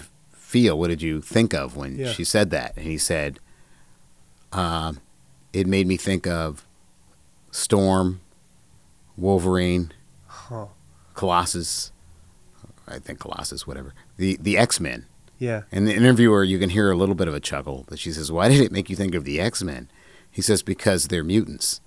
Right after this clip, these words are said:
Speaker 1: and they have special powers because they're mutants."
Speaker 2: Wow.
Speaker 1: I thought it was kinda cool.
Speaker 2: That's awesome.
Speaker 1: Isn't that awesome?
Speaker 2: Yeah, it's awesome.
Speaker 1: Yeah. So
Speaker 2: Yeah, it helped him.
Speaker 1: it helped
Speaker 2: Yeah,
Speaker 1: him.
Speaker 2: yeah.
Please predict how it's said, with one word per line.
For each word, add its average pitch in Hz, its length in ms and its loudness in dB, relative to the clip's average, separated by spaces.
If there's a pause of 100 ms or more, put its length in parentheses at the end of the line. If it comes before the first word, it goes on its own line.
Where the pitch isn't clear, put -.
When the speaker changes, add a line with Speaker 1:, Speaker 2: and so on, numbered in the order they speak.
(300)
Speaker 1:
and 90 160 -4
they 85 80 -2
have 85 160 -2
special 82 320 -4
powers 87 340 -4
because - 280 -8
they're 73 100 -8
mutants." - 540 -12 (380)
Speaker 2:
Wow. 95 360 -18 (280)
Speaker 1:
I 87 60 -8
thought 85 160 2
it 76 60 -6
was 73 120 -6
kinda 76 220 -6
cool. 78 360 -8 (480)
Speaker 2:
That's 104 260 -16
awesome. 95 480 -20
Speaker 1:
Isn't 104 140 4
that 131 160 8
awesome? 127 420 6
Speaker 2:
Yeah, 151 200 -4
it's - 120 -8
awesome. 135 360 -6
Speaker 1:
Yeah. 151 300 10 (200)
So 165 300 8
Speaker 2:
Yeah, 143 100 4
it 107 60 -2
helped 170 320 -4
him. 104 160 -10
Speaker 1:
it 156 200 10
helped 175 300 6
Speaker 2:
Yeah, 117 80 4
Speaker 1:
him. 101 140 -6
Speaker 2:
yeah. 113 180 -12